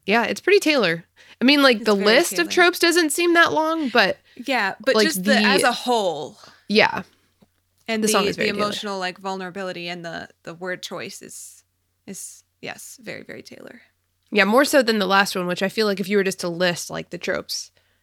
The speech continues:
Speaker 1: maybe would have seemed even, but yeah.
Speaker 2: Yeah, true. Like, my actual list of the tropes in A Place in This World is, like, a lot more, but just as a whole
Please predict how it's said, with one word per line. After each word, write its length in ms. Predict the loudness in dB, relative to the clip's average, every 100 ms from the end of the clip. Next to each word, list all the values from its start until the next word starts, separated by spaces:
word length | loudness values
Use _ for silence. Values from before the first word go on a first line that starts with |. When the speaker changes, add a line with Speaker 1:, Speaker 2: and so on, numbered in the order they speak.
| _ _ -4
Speaker 1:
maybe 260 | -2 -2
would 120 | -2
have 60 | -2
seemed 240 | -4 -6 -6
even, 380 | -8 -8 -12 -16 _
but 180 | -16 -10
yeah. 200 | -8 -8 -10 _ _ _ _ _ _ _ _
Speaker 2:
Yeah, 320 | -4 -2 -2 -4
true. 360 | -6 -4 -4
Like, 260 | -4 -4 -4
my 100 | -4
actual 400 | -2 -4 -4 -4
list 400 | -2 -4 -4 -8
of 80 | -8
the 80 |
tropes 400 | -8 -6 -6 -8
in 140 | -10 -10
A 40 |
Place 280 | -8 -10 -10
in 40 |
This 160 | -14 -10
World 220 | -8 -8
is, 140 | -8 -10
like, 160 | -10
a 80 | -8
lot 240 | -6 -8 -8
more, 480 | -8 -6 -6 -8 -16 _ _ _ _ _
but 240 | -10 -10 _ -12
just 420 | -10 -10 -12 -20 _ _
as 220 | -4 -2 -2
a 80 |
whole 420 | -4 -6 -8 -12